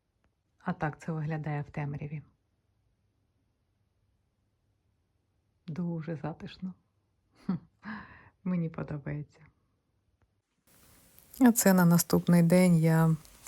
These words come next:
приміряю светри. Ось такі в мене бежеві є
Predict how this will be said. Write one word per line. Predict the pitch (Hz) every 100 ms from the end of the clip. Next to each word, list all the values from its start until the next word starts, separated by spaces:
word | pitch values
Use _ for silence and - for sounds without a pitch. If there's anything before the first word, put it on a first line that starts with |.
| -
приміряю | - 170 165 165 160 151
светри. | - 160 156 - 156 - - - - - - - - - - - -
Ось | 165
такі | - 175 - 180
в |
мене | 175 170 170
бежеві | 160 170 170 - 160 160
є | 156 160 160